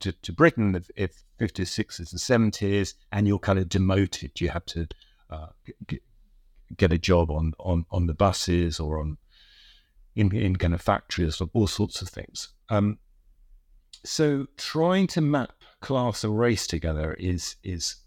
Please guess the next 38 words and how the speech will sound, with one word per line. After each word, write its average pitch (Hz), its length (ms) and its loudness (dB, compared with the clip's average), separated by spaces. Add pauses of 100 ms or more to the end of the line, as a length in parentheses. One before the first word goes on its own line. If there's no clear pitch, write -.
(300)
is 90 160 -4
a 90 40 -4
kind 98 180 4
of 95 120 -2
intricate - 760 -2 (160)
kind 90 120 -2
of 82 120 -4
pro-, 113 320 0 (100)
problem, 131 440 4
I - 160 -20
think. - 140 -20 (520)
And 113 300 0 (400)
if 135 100 -10
you're 175 100 4
looking 151 380 2
at - 80 -2
a - 40 -8
kind 110 180 0
of 95 120 -2
magazine 104 760 2
like, 90 480 0
uh, 85 260 0
Ebony 117 460 2
in 85 140 0
the 85 60 0
States, - 640 -2
which - 200 -10
is 87 80 -6
very 92 140 0
much 92 220 -2
kind 90 160 -4
of 85 120 -8
aimed 101 400 4
at, - 240 -8 (460)
uh, 85 300 0
kind 87 160 0
of, 82 280 -4
uh, 85 280 0